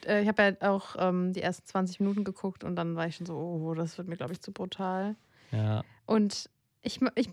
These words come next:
Speaker 1: bin da zu ungeduldig mit solchen Handlungs-, äh, Erzählweisen. Ich will dann wissen, was da passiert ist. Und das ist ja auch was, die könnten das ja ewig weiterfüllen.
Speaker 2: Ja.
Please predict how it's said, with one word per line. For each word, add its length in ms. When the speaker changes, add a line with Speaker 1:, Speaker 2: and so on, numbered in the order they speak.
Speaker 1:
bin 280
da 280
zu 180
ungeduldig 640
mit 120
solchen 500
Handlungs-, 640
äh, 380
Erzählweisen. 1080
Ich 180
will 120
dann 160
wissen, 300
was 160
da 80
passiert 340
ist. 140
Und 160
das 100
ist 120
ja 120
auch 60
was, 140
die 100
könnten 260
das 140
ja 180
ewig 340
weiterfüllen. 840
Speaker 2:
Ja. 220